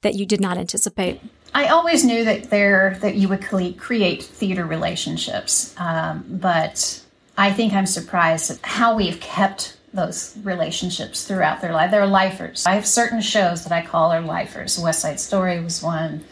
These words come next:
Speaker 2: Chicago. There's been a few shows where, uh, there's people within those shows that have become lifelong family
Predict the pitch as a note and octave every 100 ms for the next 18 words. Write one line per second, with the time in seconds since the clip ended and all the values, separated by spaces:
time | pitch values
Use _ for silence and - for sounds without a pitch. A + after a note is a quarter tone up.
0 | - - - - - G3+ F3 E3+ E3 F3
1 | D#3+ - - _ _ _ _ - - -
2 | G3+ G3+ F3 F#3+ F3+ F3 F#3+ F#3 F3+ E3+
3 | E3+ - F3+ F3 E3+ - E3 D#3+ F3+ F3
4 | - - E3 D#3+ D#3 D#3+ D#3 D3+ D3 D3
5 | C#3+ - F3+ D#3+ - D#3+ - D#3 D#3+ D#3
6 | E3+ F#3+ D3+ D#3 - F3+ F3 E3 E3